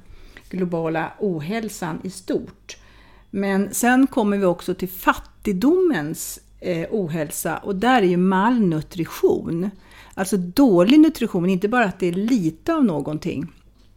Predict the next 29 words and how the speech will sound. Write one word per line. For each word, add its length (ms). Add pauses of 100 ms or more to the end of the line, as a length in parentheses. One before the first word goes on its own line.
(160)
Och 120
det 80
kan 200
ju 80
handla 380
om 180
när 180
jag 160
var, 420
och 200 (100)
jag 220
är 40
ju 280 (300)
engelskt, 640 (520)
har 140
en 100
le-, 200
engelsk 300
legitimation 800
också 280
och 100
arbetat 540
där. 260 (200)
Och 300
där 460
var 420 (100)
folsyrebrist 1700 (1160)
en, 380
eh, 260